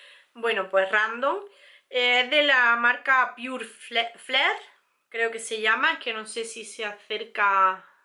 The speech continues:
ahí a ver. Pure Flair, y es de flores blancas, ¿vale?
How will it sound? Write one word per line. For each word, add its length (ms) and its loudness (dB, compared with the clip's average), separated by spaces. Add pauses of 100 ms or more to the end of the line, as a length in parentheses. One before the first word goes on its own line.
(500)
ahí 220 -8
a 80 0
ver. 240 0 (840)
Pure 240 -4
Flair, 460 -2 (460)
y 100 -4
es 260 2
de 140 0
flores 440 -2
blancas, 460 -2 (140)
¿vale? 440 -4